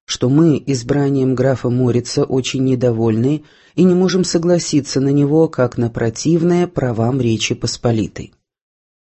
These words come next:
Но что касается до того, что вы принудили их собрать новый сейм для избрания кандидатов по предложению князя Василия Лукича,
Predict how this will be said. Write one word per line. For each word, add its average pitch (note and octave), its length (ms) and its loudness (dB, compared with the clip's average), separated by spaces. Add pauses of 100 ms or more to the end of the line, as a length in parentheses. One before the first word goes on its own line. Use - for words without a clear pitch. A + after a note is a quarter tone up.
Но D#3 100 2
что - 180 -2
касается F3 600 0
до C#3+ 100 0
того, C#3+ 480 2
что - 240 -4
вы C#3 180 2
принудили C3+ 640 0
их A2+ 140 -2
собрать B2+ 520 0
новый C3 340 2
сейм D#3+ 480 0 (280)
для C#3 220 0
избрания C#3+ 500 2
кандидатов B2 720 0 (380)
по E3+ 140 4
предложению E3 680 4
князя D3+ 460 2
Василия C#3+ 500 2
Лукича, C#3+ 840 0